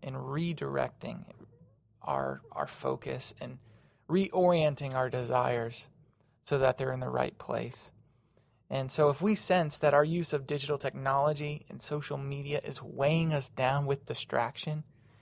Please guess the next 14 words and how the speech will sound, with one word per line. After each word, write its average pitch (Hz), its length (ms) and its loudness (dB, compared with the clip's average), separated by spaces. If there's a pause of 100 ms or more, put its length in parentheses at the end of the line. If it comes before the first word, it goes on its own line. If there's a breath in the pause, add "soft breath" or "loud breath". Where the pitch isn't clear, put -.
(160 soft breath)
and 151 100 2
if 151 140 0
we 151 100 -2
take - 460 -2 (160 soft breath)
our 135 80 2
spiritual 147 400 0
walk 131 220 2
seriously, 123 560 -4 (800)
then 160 180 2
we'll 160 200 8
enact 165 500 2 (100)
the 156 80 0
necessary 151 540 2
disciplines 135 720 -4